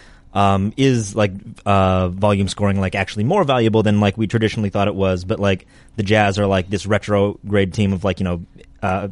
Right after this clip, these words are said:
advanced basketball stats, you know, one point oh have just been like, "Actually, no, we can do this with Jay Crowder here. Like, we're, uh, just going to let him touch the ball sometimes and, you know, not make him feel bad about himself <laughs> all the time." And, uh, lo and behold, he'll play some defense again and, like, he'll, he'll be bouncy and, you know, get rebounds and steals and, and whatnot.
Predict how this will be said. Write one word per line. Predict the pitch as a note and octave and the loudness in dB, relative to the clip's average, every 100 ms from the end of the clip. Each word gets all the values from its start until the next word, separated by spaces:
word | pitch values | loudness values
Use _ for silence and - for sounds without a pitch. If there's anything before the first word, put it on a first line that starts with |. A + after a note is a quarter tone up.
| - | -4
advanced | G2+ G#2+ G#2 - | -2 2 0 0
basketball | G#2+ F#2 - G2+ | -2 -2 -2 -4
stats, | - G2+ - - | 0 -2 -2 -6
you | G2 | -4
know, | F2+ | 0
one | G2+ G2+ | 0 0
point | G#2+ G#2+ | 0 2
oh | C#3+ | 4
have | A2 | 2
just | F#2+ - | -2 -2
been | G#2+ | -2
like, | G2 - - - - | -2 -4 -20 -20 -6
"Actually, | - F3 G3 | -4 0 2
no, | G3 | 4
we | C3+ | 2
can | D#3 | 2
do | D3+ | 4
this | D3+ C#3 | 4 2
with | B2+ | 0
Jay | B2 | 0
Crowder | A2 A#2 A2 | 2 2 4
here. | G#2+ G2+ | 2 2
Like, | F#2+ F#2 | 0 -2
we're, | A2+ A#2 A2+ - - - - | 2 2 2 -6 -20 -20 0
uh, | A2 G#2+ | 2 4
just | G#2 G#2+ | 2 0
going | A#2 A2+ | 0 0
to | A#2 | 0
let | G2+ B2 | 0 2
him | B2+ | 0
touch | A#2+ B2+ | 0 -2
the | - | 2
ball | B2+ C#3 A2+ | 4 4 4
sometimes | A#2 G#2 G#2+ F#2+ F2+ F2 | 0 0 0 0 -4 -4
and, | G#2+ G2+ | -2 0
you | G2 | 2
know, | G2 F#2+ - - - | 0 -2 -6 -20 -4
not | G#2+ A2+ | -2 2
make | B2 - | 0 2
him | A#2 | 2
feel | C3+ | 2
bad | A#2 A#2+ A2 | 4 4 4
about | G2+ | 0
himself | G2 A2 G2 | 0 -2 0
<laughs> | C3 | 0
all | |
the | C3+ - | 0 0
time." | C#3 A#2+ A2 | 0 0 0
And, | G#2 G2+ - G#3+ F#3+ C3+ | -2 -4 -8 -10 -10 0
uh, | A2+ A2+ | 2 4
lo | C3+ | 4
and | C3+ | 2
behold, | C#3+ | 2
he'll | D3 | 2
play | D3+ F#3+ | 2 0
some | G3 | 2
defense | G3+ A3 F#3+ D#3+ | 0 2 0 2
again | D3 C3+ | 2 2
and, | A#2 | 4
like, | A#2 A2+ | 2 2
he'll, | D3+ C#3 | 2 2
he'll | C#3 | 0
be | C3+ C3+ | 0 2
bouncy | C3 B2+ A#2+ B2+ | 4 2 0 0
and, | A#2 | 4
you | A2+ | 4
know, | G#2+ | 4
get | A#2 G#2 | 2 2
rebounds | G#2+ G#2 G2+ | 2 2 2
and | G2 | -2
steals | - F#2+ F2+ F2 | -4 -4 -2 -2
and, | F#2 | -4
and | F#2 F2+ | -2 -4
whatnot. | F2 F2 E2+ D#2 | -4 -6 -6 -10